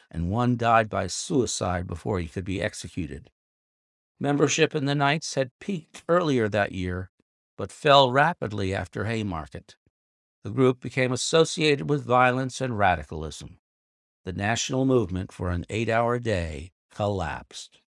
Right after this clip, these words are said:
The American Federation of Labor, A F L,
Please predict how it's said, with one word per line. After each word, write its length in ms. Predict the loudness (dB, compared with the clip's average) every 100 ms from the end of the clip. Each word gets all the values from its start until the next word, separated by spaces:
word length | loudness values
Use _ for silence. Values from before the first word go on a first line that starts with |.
| _ _ _ _ _ _ _ _ _ _
The 80 | -6
American 460 | 0 2 2 0 -4
Federation 680 | 0 2 6 6 4 -2
of 140 | -4 -2
Labor, 580 | 0 2 0 -4 -6 -4
A 220 | -2 -2
F 300 | -2 -6 -6 -6
L, 420 | -2 -2 -2 -8